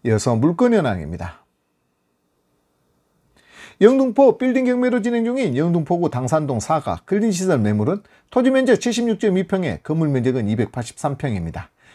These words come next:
감정가는 지난 이천이십일 년 일월 기준으로 삼십일억 사천일만 원이며 신건으로 감정가를 최저가로 오는 이천이십이 년 삼월 십오 일에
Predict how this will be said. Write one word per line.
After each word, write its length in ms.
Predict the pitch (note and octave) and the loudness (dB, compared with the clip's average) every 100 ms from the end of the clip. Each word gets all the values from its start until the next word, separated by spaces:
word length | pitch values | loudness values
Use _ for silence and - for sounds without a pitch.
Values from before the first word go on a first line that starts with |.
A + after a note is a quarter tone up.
| _ | _
감정가는 520 | - F3+ F3 E3+ D3+ | 2 2 2 0 -2
지난 260 | B2+ E3 D3 | 0 -2 0
이천이십일 580 | F#3+ A3 A#3 G#3+ G#3+ F3+ | -2 -2 -2 -2 -2 -2
년 220 | G#2 F2 | -2 -4
일월 300 | - F#3 A3+ | -2 0 2
기준으로 440 | E3 B2 G2+ E2+ D#2+ _ _ | 0 -2 -4 -6 -10 _ _
삼십일억 600 | - B3 A#3+ A#3+ G#3+ - | -6 -2 0 2 2 0
사천일만 680 | - G3+ G3+ D#3+ B2 D3+ D#3+ | -2 -2 0 -4 0 0 -2
원이며 300 | A#2 F2 E2+ D#2+ | -4 -6 -8 -12
신건으로 680 | - D#3+ D3 C3 F#2 D3+ - _ _ | -10 -8 -4 -4 -4 -6 -8 _ _
감정가를 500 | - A#3 C4 C4+ B3+ | 2 4 4 4 2
최저가로 440 | B3+ B3 B3 B3 A3+ | 2 -2 0 2 2
오는 220 | G#3 F#3+ | 0 -2
이천이십이 580 | G3 F#3+ G3 G#3 F#3+ F3+ | -4 -4 -2 -2 -4 -4
년 160 | G#2+ | -4
삼월 280 | E2+ E3 D3 | -6 -4 -4
십오 360 | - - D#3 D3+ | -4 -2 0 2
일에 280 | A2+ D3 | 2 0